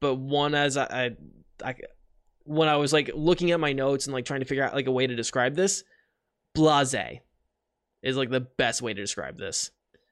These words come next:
There isn't much here that I haven't seen before in other games. Doesn't do anything exceptionally well or interesting. Um, I feel like this was a first-time project for a new team.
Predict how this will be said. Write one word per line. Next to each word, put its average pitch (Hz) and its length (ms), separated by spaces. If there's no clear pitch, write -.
There 160 120
isn't 180 180
much 185 200
here 175 120
that 151 120
I 131 60
haven't 175 320
seen 170 260
before 156 380
in 131 80
other 151 200
games. 147 560
Doesn't 151 300
do 175 160
anything 170 280
exceptionally 147 640
well 147 280
or 139 100
interesting. 127 580
Um, 110 580
I 135 60
feel 165 300
like 160 140
this 156 140
was 147 120
a 127 60
first-time 147 420
project 135 480
for 139 160
a 127 60
new 127 160
team. 156 480